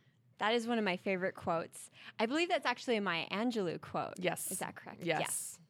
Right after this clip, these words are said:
Speaker 1: Oh, that is a killer one.
Speaker 2: Beautiful.
Speaker 1: To our listeners out there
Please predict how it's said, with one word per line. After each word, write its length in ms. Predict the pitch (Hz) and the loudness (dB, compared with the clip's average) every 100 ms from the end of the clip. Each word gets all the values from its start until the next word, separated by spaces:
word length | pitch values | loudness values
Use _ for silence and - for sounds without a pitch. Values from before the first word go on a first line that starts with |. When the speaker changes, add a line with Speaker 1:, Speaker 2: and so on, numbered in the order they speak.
| - | -16
Speaker 1:
Oh, 200 | - - - - - | -14 -14 -16 -10 -2
that 160 | 170 | 0
is 100 | 185 | 0
a 60 | 185 | -4
killer 320 | - 165 160 | -6 -10 -8
one. 200 | 160 156 - | -8 -8 -2
Speaker 2:
Beautiful. 480 | 165 160 - 190 170 - _ _ - - - _ _ _ - | -2 -2 -6 -6 -8 -14 _ _ -20 -20 -20 _ _ _ -2
Speaker 1:
To 140 | 277 | 8
our 140 | 302 294 | 10 10
listeners 500 | 226 - 202 170 165 | 6 4 2 2 0
out 160 | 156 | 0
there 160 | 156 | 0